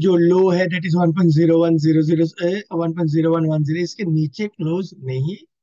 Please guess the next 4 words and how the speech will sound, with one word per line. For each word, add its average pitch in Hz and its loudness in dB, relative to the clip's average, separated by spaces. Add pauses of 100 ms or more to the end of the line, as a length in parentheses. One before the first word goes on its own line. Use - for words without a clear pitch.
(440)
देना 160 0
चाहिए। - -20 (2000)
अगर 196 -4 (260)
ये 202 0